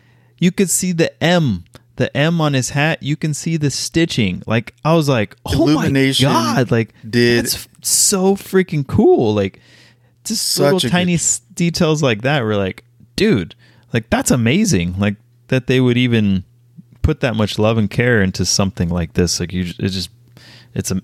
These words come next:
Speaker 1: it's just, ah, warms my heart.
Speaker 2: And like I said, um, if you compare that to, like, what we had,
Speaker 1: Yeah.
Speaker 2: like,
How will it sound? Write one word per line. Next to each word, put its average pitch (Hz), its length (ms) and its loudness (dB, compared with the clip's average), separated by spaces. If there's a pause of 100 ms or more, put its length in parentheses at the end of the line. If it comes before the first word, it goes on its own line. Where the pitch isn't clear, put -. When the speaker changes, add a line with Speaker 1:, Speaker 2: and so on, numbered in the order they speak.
(120)
Speaker 1:
it's 95 200 -2
just, - 360 -2
ah, 95 440 0
warms 107 300 2
my 87 140 -2
heart. 85 260 -8 (500)
Speaker 2:
And 147 360 -2
like 151 160 0
I 131 80 4
said, 117 500 0 (320)
um, 95 600 0 (260)
if 107 160 -2
you 120 60 -4
compare 117 340 2
that 113 280 2
to, - 140 -4
like, 87 200 -2
what 85 120 -10
we 104 120 -2
had, 87 320 -8 (760)
Speaker 1:
Yeah. 120 200 2
Speaker 2:
like, 85 360 -4